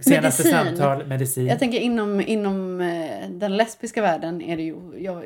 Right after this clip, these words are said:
Speaker 2: det kanske är så
Speaker 1: Mm.
Speaker 2: i andra världar
Speaker 1: Andra
Speaker 2: också.
Speaker 1: världar också.
Speaker 2: Men, men jag tänker att jag har varit med få personer som inte
Speaker 1: Mm.
Speaker 2: har blivivit påverkade av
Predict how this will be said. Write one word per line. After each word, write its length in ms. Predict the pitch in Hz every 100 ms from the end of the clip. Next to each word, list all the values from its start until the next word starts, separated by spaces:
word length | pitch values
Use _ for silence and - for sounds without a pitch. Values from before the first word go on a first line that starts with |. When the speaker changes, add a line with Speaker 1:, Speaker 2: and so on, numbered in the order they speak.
| 185
Speaker 2:
det 60 | 185
kanske 300 | 190 185 190
är 200 | 180 196
så 140 | 131
Speaker 1:
Mm. 120 | -
Speaker 2:
i 60 | 185 -
andra 280 | 185 180 185 - - _
världar 500 | 180 196 165 175 175
Speaker 1:
Andra 200 | 127 131
Speaker 2:
också. 100 | 139
Speaker 1:
världar 280 | 247 143 135
också. 220 | 131 -
Speaker 2:
Men, 360 | 254 254 - 254
men 440 | 240 233 220 208
jag 140 | 202
tänker 400 | 202 196 185 190
att 260 | 175 180 -
jag 120 | 185
har 160 | 185 175
varit 220 | 160 175
med 140 | 190 180
få 160 | 208
personer 460 | 202 185 180 156 151
som 200 | - -
inte 520 | 175 160 _ _ 208
Speaker 1:
Mm. 140 | 147
Speaker 2:
har 360 | 139 165 151 160 -
blivivit 320 | 165 165 _
påverkade 480 | 165 160 - 185 156
av 320 | - 90 -